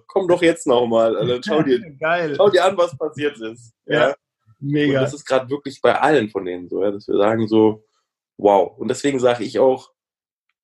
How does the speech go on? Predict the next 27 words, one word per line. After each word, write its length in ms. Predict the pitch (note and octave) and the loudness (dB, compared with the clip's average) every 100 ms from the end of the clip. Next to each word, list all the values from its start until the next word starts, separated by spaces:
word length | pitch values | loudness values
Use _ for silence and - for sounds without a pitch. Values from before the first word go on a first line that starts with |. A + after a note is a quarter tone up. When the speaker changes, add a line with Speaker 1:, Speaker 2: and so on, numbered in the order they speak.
| _ | _
Speaker 1:
ich 120 | - - | -10 -2
glaub, 160 | C3 | -2
ich 120 | C3 | -2
würd 160 | C#3 D3+ | -6 0
meinem 300 | C#3 - E3 | 0 0 -2
Kind 260 | E3 F3 C3+ | 0 2 0
an 160 | C3 | 2
dem 180 | C3+ D3+ | 0 0
Punkt 280 | C#3 C3 A#2 | -2 -4 0
sagen, 600 | B2 C3 C3+ C3+ C#3+ C#3+ _ _ _ _ _ _ | 4 4 4 -2 -10 -12 _ _ _ _ _ _
äh, 320 | - G#2+ G2+ - _ _ _ - | -2 0 0 -2 _ _ _ 2
„Hör 140 | C#3+ | 4
auf 160 | E3 - | 2 0
deine 200 | C3+ A#2+ | -4 0
Lehrer, 460 | A#2+ C#3 C3 C3+ | 0 2 2 2
aber 160 | B2 A#2+ | 2 0
wenn 160 | A#2+ | -2
sie 100 | A#2+ | -2
anfangen, 400 | A#2+ C3 B2+ A#2 | -4 -4 -6 -6
Blödsinn 380 | G#2+ C#3 - C#3 | -4 -4 -6 -10
zu 100 | - | 0
erzählen, 380 | C3 B2+ C3 B2 | 0 2 0 2
dann 100 | B2 | -2
schalt 260 | - A#2+ A2 | 0 0 0
auch 140 | A2+ | 0
mal 160 | A2 G#2 | -2 -2
ab 200 | A2 | -4